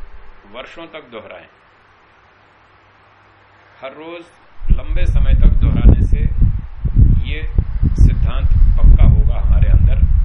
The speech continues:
कि मन में विचार स्वयं नहीं आते, हम ही विचारों को उठाते हैं।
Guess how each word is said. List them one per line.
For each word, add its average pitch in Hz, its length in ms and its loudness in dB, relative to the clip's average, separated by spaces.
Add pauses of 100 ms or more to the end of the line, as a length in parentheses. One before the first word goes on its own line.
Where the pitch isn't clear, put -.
(840)
कि 143 120 -14
मन 113 180 -16 (100)
में 151 140 -18
विचार 110 420 -18
स्वयं 113 360 -20 (120)
नहीं 120 240 -20
आते, 90 280 -20 (2000)
हम 139 160 -20
ही 147 160 -20
विचारों 120 460 -20
को 147 140 -20
उठाते - 420 -14
हैं। - 160 -16